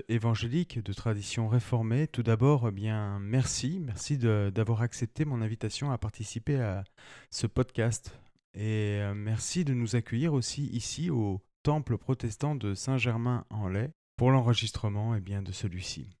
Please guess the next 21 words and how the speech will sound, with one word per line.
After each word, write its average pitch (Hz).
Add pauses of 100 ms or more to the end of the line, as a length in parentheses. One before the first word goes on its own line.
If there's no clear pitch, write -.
(140)
Alors 123
David, 123
euh, 107
tu 117
es 120
étudiant, 117
comme 113
je 107
le 104
dis, 104
enseignant, 117 (100)
et, 113
euh, 104 (320)
permets-moi 139
simplement 139
de 151
te 139
présenter. 123
Alors, 113
tu 117
as 110